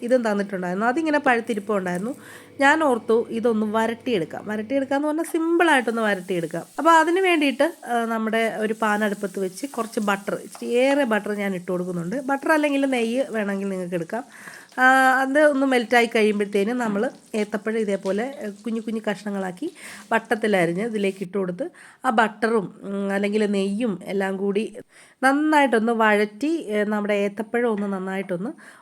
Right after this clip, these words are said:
വാടി വരുന്നത് വരെ ഒന്ന് ഇളക്കി കൊടുക്കാം. ദേ ഈ കാണിക്കുന്നത് പാത്തുവാണ് കേട്ടോ. പാത്തു ഇങ്ങനെ ഞാൻ കുക്ക് ചെയ്യാൻ കയറിയപ്പോഴത്തേനും ഇടയ്ക്ക് അവൾക്ക് വന്ന് ബോറടി മാറ്റാനായിട്ട് ഇങ്ങനെ ചുമ്മാ വന്ന് നിന്നിട്ടൊക്കെ അങ്ങ് പോവും. അല്ലാതെ കാര്യമായ അവൾ കുക്കൊന്നും ചെയ്യത്തൊന്നുമില്ല. ആ, അപ്പോൾ,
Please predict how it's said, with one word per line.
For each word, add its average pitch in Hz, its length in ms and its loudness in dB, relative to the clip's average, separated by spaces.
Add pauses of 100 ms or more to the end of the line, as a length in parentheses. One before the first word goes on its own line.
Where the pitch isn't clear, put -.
(120)
വാടി 262 480 4
വരുന്നത് 185 380 0
വരെ 180 220 0
ഒന്ന് 214 380 -4
ഇളക്കി 180 260 -6
കൊടുക്കാം. 175 360 -8 (340)
ദേ 240 60 8
ഈ 233 180 2 (100)
കാണിക്കുന്നത് 226 540 0
പാത്തുവാണ് 202 600 -2
കേട്ടോ. 175 220 -4
പാത്തു 254 400 0
ഇങ്ങനെ 254 260 -2
ഞാൻ 240 280 0
കുക്ക് 233 200 -6
ചെയ്യാൻ 233 240 0
കയറിയപ്പോഴത്തേനും 220 680 -2
ഇടയ്ക്ക് 202 220 -6
അവൾക്ക് 202 260 -4 (440)
വന്ന് 240 220 2
ബോറടി 226 380 4
മാറ്റാനായിട്ട് 226 760 2
ഇങ്ങനെ 220 240 -4
ചുമ്മാ 233 340 -2
വന്ന് 233 260 -2
നിന്നിട്ടൊക്കെ 240 400 -2
അങ്ങ് 269 140 -2
പോവും. 262 300 4
അല്ലാതെ 202 380 0
കാര്യമായ 214 480 -2 (420)
അവൾ 214 200 4
കുക്കൊന്നും 254 500 0
ചെയ്യത്തൊന്നുമില്ല. 240 920 0 (340)
ആ, - 20 -4 (260)
അപ്പോൾ, 277 220 4